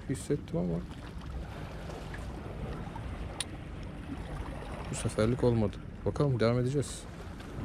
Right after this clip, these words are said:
Evet, devam ediyoruz denemelere. Meramız çok sığ.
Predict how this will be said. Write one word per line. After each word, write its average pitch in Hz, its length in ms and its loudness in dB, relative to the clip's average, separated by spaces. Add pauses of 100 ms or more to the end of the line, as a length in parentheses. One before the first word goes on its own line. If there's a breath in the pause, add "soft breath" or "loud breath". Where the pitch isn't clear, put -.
(720)
Evet, 151 380 4
devam 131 300 6
ediyoruz 143 520 4 (300)
denemelere. 120 520 6 (1600)
Meramız 127 520 4
çok 135 240 4
sığ. - 180 2